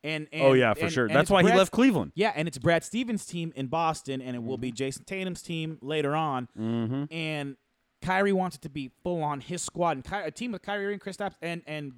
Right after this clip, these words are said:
Speaker 1: Jimmy Butler. Jimmy
Speaker 2: Ye-
Speaker 1: Butler's third, Kristaps second, Kyrie Irving's number one on that squad.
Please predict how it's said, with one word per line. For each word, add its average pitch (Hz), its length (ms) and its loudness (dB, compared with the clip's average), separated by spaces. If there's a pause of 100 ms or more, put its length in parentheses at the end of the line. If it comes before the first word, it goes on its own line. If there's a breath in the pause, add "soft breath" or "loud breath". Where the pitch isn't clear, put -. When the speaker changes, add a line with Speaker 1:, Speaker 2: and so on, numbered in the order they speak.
Speaker 1:
Jimmy 175 180 -6
Butler. 202 220 -4
Jimmy 190 160 -2
Speaker 2:
Ye- - 40 2
Speaker 1:
Butler's 196 280 -4
third, 196 260 -4
Kristaps 180 320 -12
second, 175 340 -8 (220)
Kyrie 175 140 -8
Irving's 143 160 -6
number 123 160 -4
one 123 200 -4
on 104 120 -6
that 123 120 -6
squad. 123 140 -6